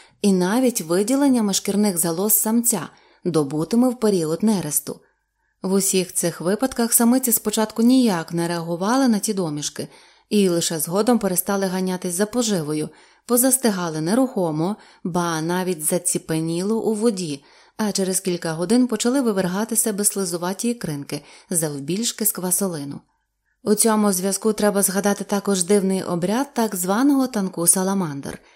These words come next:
Ми маємо на увазі зовсім не саламандр-данс, який увійшов у ті часи в моду, особливо в вищих сферах суспільства, і про який єпископ Хайрем сказав, що це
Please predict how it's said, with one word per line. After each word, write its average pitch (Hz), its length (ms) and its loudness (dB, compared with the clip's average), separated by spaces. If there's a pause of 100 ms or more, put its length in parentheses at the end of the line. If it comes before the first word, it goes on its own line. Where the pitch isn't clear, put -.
(240)
Ми 196 180 4
маємо 196 400 2
на 175 180 -2
увазі 185 400 -2
зовсім 196 580 0
не 185 120 -2
саламандр-данс, 170 1300 -4 (320)
який 180 340 -2
увійшов 175 580 -4
у 170 40 -4
ті 175 140 -6
часи 170 360 -2
в 196 60 0
моду, 185 400 0 (320)
особливо 185 540 0
в 185 60 -8
вищих 160 420 -4
сферах 165 360 -6
суспільства, - 720 -4 (340)
і 208 100 2
про 185 180 -2
який 175 380 -4
єпископ 170 520 -4
Хайрем 180 520 -4
сказав, 214 440 -2
що 208 160 -4
це 208 180 -2